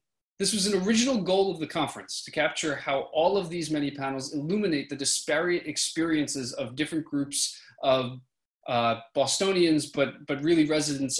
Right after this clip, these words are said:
of all of Greater Boston, um, by race, by socioeconomic status, by geography. Um, but the death of George Floyd in the middle of the conference, um, and the ensuing public conversation really catapulted racial equity into the national limelight,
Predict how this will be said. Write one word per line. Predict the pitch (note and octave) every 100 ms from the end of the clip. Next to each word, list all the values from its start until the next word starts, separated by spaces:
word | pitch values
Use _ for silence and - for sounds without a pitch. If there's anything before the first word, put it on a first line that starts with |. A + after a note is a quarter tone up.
| -
of | B2+
all | C#3 D3 D3
of | C3
Greater | B2 B2+ C3 B2+ A2+
Boston, | A2+ G#2+ - A#2 G#2 - _ _
um, | B2+ A2+
by | B2+ A#2
race, | A#2 D#3 D3 - -
by | -
socioeconomic | A#2+ D3 - C3 A#2+ A#2 B2 B2+
status, | - - A#2+ A#2 - - - _
by | B2+ A#2+
geography. | A#2 A2+ A2 A2 A2 G#2 G#2 G2 _ _ B2 -
Um, | B2 B2 G2+ - - _
but | F#3 F#3
the | F#3
death | D3+ F#3 G#3
of | F#3+
George | D3 F#3 E3+
Floyd | - F#3+ F#3+ F#3 E3
in | - E3
the | D#3+
middle | F#3+ G3+
of | F3
the | D#3+
conference, | - F3 - B2 - -
um, | C3+ C3 B2+
and | D3+
the | D3
ensuing | C#3 - D#3+ D#3+
public | D#3+ D3+ D3
conversation | D3 C#3+ C#3 E3 F3 D#3+
really | A3 B3+ A3 -
catapulted | D#3+ F3 F3 - D#3 D3+ C3
racial | D3+ D3 D3+ -
equity | D3+ D#3 C3+
into | C3 B2+
the | B2+
national | C3 C3 - B2
limelight, | A#2+ C3+ D#3 G3